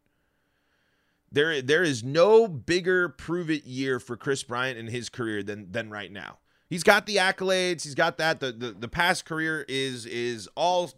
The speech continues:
good and dandy, all fine and dandy. The Chicago Cubs World Series champion, Chris Bryant, great.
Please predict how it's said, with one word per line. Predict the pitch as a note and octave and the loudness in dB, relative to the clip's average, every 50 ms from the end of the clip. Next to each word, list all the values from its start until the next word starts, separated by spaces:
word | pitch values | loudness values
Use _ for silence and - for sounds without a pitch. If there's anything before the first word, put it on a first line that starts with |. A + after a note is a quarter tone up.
| - F#2+ G#2+ A2 | -18 -20 -10 -6
good | D3 D#3+ D#3+ | -4 -4 -4
and | D#3 D3+ C#3 A#2 | -4 -6 -4 -4
dandy, | B2+ A2+ G2+ F2+ F2 E2+ - - | -4 -4 -4 -6 -10 -8 -2 0
all | D#3+ F#3 F#3+ | 2 2 2
fine | F3 - F#3 F3 E3+ D#3+ | 0 0 -2 -2 -2 -2
and | D#3+ C#3+ A#2 | -6 -8 -8
dandy. | A#2 A2+ G2 F2 E2+ D2+ D#2 | -8 -8 -8 -8 -12 -14 -14
The | F#2+ G2+ F#2+ - G1+ _ _ E2 E2+ - _ - - _ _ - _ | -14 -14 -14 -16 -18 _ _ -20 -20 -20 _ -20 -20 _ _ -20 _
Chicago | - - A#2+ - E3+ F#3 G3+ F#3 F#3+ F3+ | -18 -14 -4 -2 -2 -2 -2 -4 -6 -10
Cubs | - - E3+ E3 C#3+ A2 A#2 | -4 -4 -4 -4 -4 -6 -2
World | C#3+ D#3+ D3+ - | -2 -2 -2 -2
Series | - D3+ D3 C#3 C3+ | -6 -6 -4 -6 -6
champion, | - - C#3 C3 B2 - C3+ C3 B2+ A2+ - _ _ _ _ _ _ _ _ | -4 -6 -6 -6 -6 -6 -8 -8 -8 -8 -10 _ _ _ _ _ _ _ _
Chris | - C#3+ C#3 C3+ - | 0 0 0 0 -2
Bryant, | - B2 A#2+ A#2 A2+ A2 - - _ _ _ _ _ _ | -4 -2 0 0 0 -2 -4 -8 _ _ _ _ _ _
great. | - A#2+ F#2 A#1 - | -4 -4 -4 -4 -10